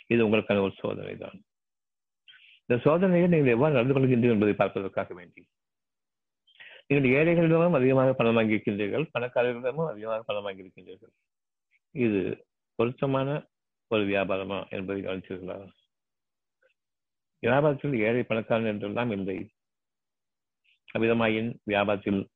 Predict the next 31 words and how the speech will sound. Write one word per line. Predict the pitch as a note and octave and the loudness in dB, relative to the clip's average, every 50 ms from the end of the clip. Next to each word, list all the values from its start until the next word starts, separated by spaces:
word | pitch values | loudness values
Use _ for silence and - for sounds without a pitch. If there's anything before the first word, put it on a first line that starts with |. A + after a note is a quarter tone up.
| _ _ _ _ - | _ _ _ _ -2
லாபங்களும் | G#2 G#2+ G#2+ G#2+ G#2 G#2 G#2 G2+ G2+ | 0 2 2 2 0 0 -2 -4 -4
நஷ்டங்களும் | F#2+ G2 - - A2 G2+ F#2+ F#2 F#2 F#2+ - _ _ _ _ _ _ _ _ _ _ _ _ _ _ | -4 -6 -8 -8 -8 -8 -8 -10 -10 -12 -16 _ _ _ _ _ _ _ _ _ _ _ _ _ _
சேர்ந்தே | _ - A#2 G#2+ G#2 G2 G2+ G#2+ G2+ | _ -4 -2 -2 -2 -2 -2 -2 -2
உண்டு | F#2 F2+ F2 - - | -2 -4 -6 -10 -12
என்பதையும் | - G2 G2 F#2 F#2+ F#2 G2+ A2+ | -10 -10 -8 -6 -6 -6 -4 -4
அறிந்து | A2 F2+ F2 - | -6 -6 -6 -8
கொள்ளுங்கள். | - - - - - - E2+ - _ _ _ _ _ _ _ _ _ _ _ _ _ _ _ _ _ _ _ _ _ _ _ _ _ _ - - - - - - _ _ | -10 -10 -12 -12 -14 -18 -20 -20 _ _ _ _ _ _ _ _ _ _ _ _ _ _ _ _ _ _ _ _ _ _ _ _ _ _ -20 -20 -20 -20 -20 -20 _ _
இந்த | _ D3+ D3 C#3 C#3+ C3+ B2+ A#2+ A#2 | _ 2 4 4 4 4 4 2 2
அதிகமாக | A#2 B2 B2 C#3 D#3 D#3 D#3+ D#3+ D#3 D#3+ D3+ | 2 2 4 4 4 4 4 4 4 2 2
கொடுப்பது | - C3 A#2+ - - A2+ G#2+ G#2+ | 2 0 0 0 0 0 0 0
கொண்டு | G#2+ G#2 G2+ A2 B2 D3+ F3+ - _ _ _ _ _ _ _ _ | 0 -2 -2 -2 -2 -2 -4 -6 _ _ _ _ _ _ _ _
நீங்கள் | - A2+ G#2+ G#2 G2 G#2 A#2+ C3+ - - _ | -4 -2 -2 -2 -2 -2 -4 -4 -6 -6 _
ஒன்றை | A2+ G#2 G2+ G#2+ G2+ | -4 -2 0 0 0
அறிய | G2 G#2+ G#2+ | 0 0 0
வேண்டும். | G2+ G2+ F#2+ F#2 G#2+ A#2+ C#3 D#3 - _ _ _ _ _ | 0 -2 -4 -4 -6 -6 -6 -8 -12 _ _ _ _ _
நான் | - G#2+ G#2+ A2 G#2+ | -4 -2 -2 0 0
கொடுத்தேன் | - A2 G#2+ G#2 - A2+ G#2+ G2+ | 0 -2 -2 -2 -4 -4 -4 -2
என்றால், | G2 F#2 G2+ G#2+ A#2+ C#3 C#3+ - _ _ _ _ | -4 -2 -2 -2 -2 -2 -4 -6 _ _ _ _
குறைவாக | _ - G#2+ A2 A2 G#2+ A2 A2 A2 A2+ | _ -4 -2 0 0 0 0 -2 -4 -4
கொடுக்கும் | G#2 - G#2 A2 - - A#2+ C3 | -6 -6 -6 -6 -4 -4 -4 -4
பொழுதும் | C#3 C3+ D3+ F3+ F#3+ | -4 -2 -2 -2 -2
நான் | D#3 G#2+ F#2+ F2+ E2+ | -2 -2 -4 -4 -6
தான் | E2 F#2+ G2 G#2 | -8 -10 -10 -10
கொடுத்தேன். | - - - - - G2+ G2+ - - - _ _ _ _ _ _ _ _ _ _ _ - - - - _ _ _ | -10 -12 -12 -12 -12 -12 -12 -12 -16 -20 _ _ _ _ _ _ _ _ _ _ _ -20 -20 -20 -20 _ _ _
உங்களுடைய | - B2 B2 A#2 G#2+ | 0 2 4 4 6
வியாபாரத்தில் | G#2+ A2+ B2 B2+ C3+ B2+ A#2 B2 - C#3+ E3+ F#3 G3 - | 6 4 4 4 4 2 2 2 2 2 2 0 2 2
என்று | A2+ G#2+ G2+ G2 A#2 C3+ B2 B2+ | 4 4 6 6 4 2 2 0
பெரும் | - A2 A#2 C3 C3+ | 0 0 0 0 0
நஷ்டம் | A#2+ G#2+ - - - A#2+ | -2 -4 -4 -4 -4 -2
அடையும் | A2 A2 A2 A2+ | 0 0 -2 -2
பொழுதும், | A#2 A#2 A#2 B2 D#3 F#3 G3 - | -4 -4 -6 -6 -6 -6 -8 -8